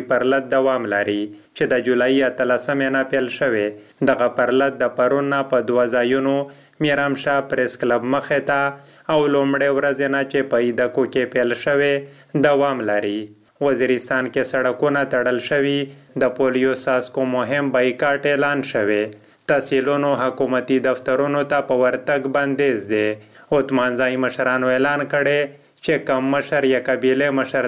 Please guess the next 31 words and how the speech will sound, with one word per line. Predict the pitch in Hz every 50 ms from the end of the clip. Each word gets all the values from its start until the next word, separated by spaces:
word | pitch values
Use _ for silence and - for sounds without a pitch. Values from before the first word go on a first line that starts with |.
| 123
ته | - 131 123 117
به | 131 127 123 120
چې | - 135 123 -
حاضر | 127 127 127 120 135 147 147 147 143
نشي، | 147 143 139 - 160 147 147 147 143 143 - - - - - 131
د | 135 131 127
اوتمانزایو | 127 127 135 135 135 131 131 123 143 143 147 147 147 147 139
رواج | 135 131 127 127 127 127 131 131
مطابق | 131 127 131 135 131 127 127 147 147 131 135 143
به | 143 143 131
جرمنه | 147 143 143 143 143 143 143 143 139 139
کیږي. | 139 156 147 135 113 107 107 107 107 110 107 - - _ _ _ _ _
تر | - - 127 127
هغې | 127 123 113 123 127 127 127 139
ناستې، | 143 147 143 135 139 - - - 151 143 143 147 147 - - _ _ _ _ -
تر | 156 151 151
څو | 139 - 156 147 143 139
چې | 143 151 131 120
حکومت | 120 127 123 - 139 135 143 147 143 143 - 131
لخوا | 131 127 127 - 151 147 151 147 139
امن | 143 147 147 147 139 127
باوري | 131 127 127 127 127 131 127 -
کېدل | 143 135 135 131 147 147 143 139 131 143
دوی | 143 139 139 139
لیدلې | 143 147 139 131 156 147 135 127 117 113 110
نه | 110 107 110
وي | 110 110 110 113 110 - - _ _ _ - 165
او | 156 147 143 143 143
مطمئن | 139 139 139 143 151 147 147 143 143 135 127 113 107
نه | 107 101
وي. | 104 104